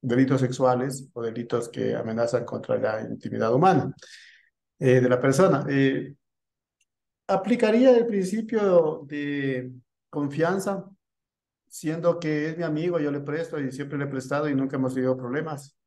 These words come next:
¿O siento, o también se aplicaría, eh, los, el principio de, de no regreso? ¿Qué principio se aplicaría? ¿O sería también mi conducta, eh,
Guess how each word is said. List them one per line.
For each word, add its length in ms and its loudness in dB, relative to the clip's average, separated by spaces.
¿O 140 -2
siento, 500 -2
o 580 -2
también 280 -2
se 80 -8
aplicaría, 840 -2
eh, 460 -4
los, 420 -8
el 160 -8
principio 600 -2
de, 460 -2
de 120 -4
no 100 0
regreso? 640 -4
¿Qué 60 -20
principio 500 -4
se 80 -2
aplicaría? 520 0
¿O 80 2
sería 320 0
también 360 0
mi 120 -2
conducta, 720 -4
eh, 540 -4